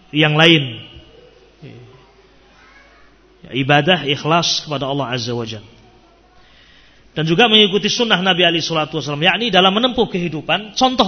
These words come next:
Nabi alaihi salatu wassalam. Ya. Di dalam menghadapi permasalahan-permasalahan, contoh Nabi alaihi salatu wassalam, yang namanya berkeluarga itu,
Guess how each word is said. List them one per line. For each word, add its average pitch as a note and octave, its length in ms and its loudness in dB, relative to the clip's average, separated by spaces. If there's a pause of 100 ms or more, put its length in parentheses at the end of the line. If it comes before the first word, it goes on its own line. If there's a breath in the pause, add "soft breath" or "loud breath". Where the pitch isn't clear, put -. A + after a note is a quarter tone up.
Nabi G3+ 240 0
alaihi F3+ 160 0
salatu D#3+ 320 -2
wassalam. C#3+ 400 -6 (760)
Ya. A#2 100 -16 (800 soft breath)
Di D3+ 80 0
dalam F#3+ 240 2
menghadapi F#3+ 400 4
permasalahan-permasalahan, G3 1200 0
contoh B3 380 4
Nabi F#3 260 4
alaihi E3 220 2
salatu D3+ 400 -2
wassalam, D#3 480 -4 (1120 soft breath)
yang C#3+ 160 -6
namanya E3 240 0
berkeluarga D#3+ 480 -2
itu, A3+ 400 -6